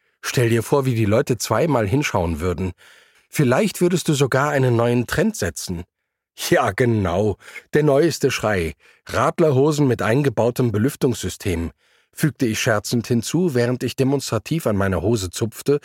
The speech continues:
als würde ich sie inspizieren. Wir lachten beide, und für einen Moment vergaßen wir die Strapazen der Reise. Die Vorstellung, ungewollt zum Stadtgespräch zu werden, brachte eine besondere Leichtigkeit in unser Abenteuer.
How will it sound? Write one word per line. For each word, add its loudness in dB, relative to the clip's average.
als 0
würde 2
ich -4
sie 0
inspizieren. -6
Wir 0
lachten -2
beide, -2
und 0
für 2
einen 2
Moment 2
vergaßen 0
wir -2
die -2
Strapazen -4
der -2
Reise. -6
Die -2
Vorstellung, 0
ungewollt 2
zum 0
Stadtgespräch -2
zu -2
werden, 0
brachte -2
eine 0
besondere 0
Leichtigkeit -2
in -2
unser -2
Abenteuer. -6